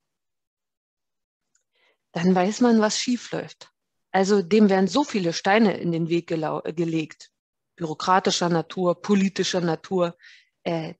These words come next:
der ist halt irgendwann nicht mehr in der Lage, die aus dem Weg zu räumen, aus eigener Kraft. Der hat wirklich viel investiert, um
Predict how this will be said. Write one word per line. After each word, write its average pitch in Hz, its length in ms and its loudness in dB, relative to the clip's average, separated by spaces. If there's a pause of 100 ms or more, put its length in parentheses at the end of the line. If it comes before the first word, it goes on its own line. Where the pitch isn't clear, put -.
(120)
der 180 120 -2
ist - 180 -4
halt - 200 -2
irgendwann 233 340 6
nicht 208 160 4
mehr 196 100 2
in 185 60 2
der 180 100 2
Lage, 190 280 0
die 196 100 -2
aus - 120 -4
dem 180 140 -4
Weg 190 200 -4
zu 196 80 -8
räumen, 180 400 0
aus 160 160 -10
eigener 160 320 -4
Kraft. - 340 -10 (600)
Der 175 420 2
hat 196 260 -2
wirklich 233 400 0
viel 262 240 2
investiert, 226 720 0
um 208 300 0